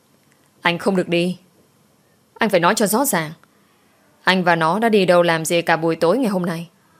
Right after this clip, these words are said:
Anh nói đi. Hay các người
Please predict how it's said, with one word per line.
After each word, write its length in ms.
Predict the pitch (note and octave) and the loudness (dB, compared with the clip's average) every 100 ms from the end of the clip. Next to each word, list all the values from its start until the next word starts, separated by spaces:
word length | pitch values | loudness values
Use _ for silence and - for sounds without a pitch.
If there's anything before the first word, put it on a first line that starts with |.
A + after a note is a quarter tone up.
| _ | _
Anh 120 | G3 | -2
nói 160 | D#3+ F#3 | 0 -2
đi. 220 | F#3 E3 _ _ _ _ _ _ _ _ _ _ _ _ | -2 -6 _ _ _ _ _ _ _ _ _ _ _ _
Hay 520 | - E3+ D#3+ D#3+ D#3+ D#3+ D#3+ | -14 -8 -6 -6 -6 -8 -6
các 200 | F#3 G3+ | -6 -4
người 520 | F3+ E3 D#3+ D#3+ D3+ | -4 -4 -2 -4 -6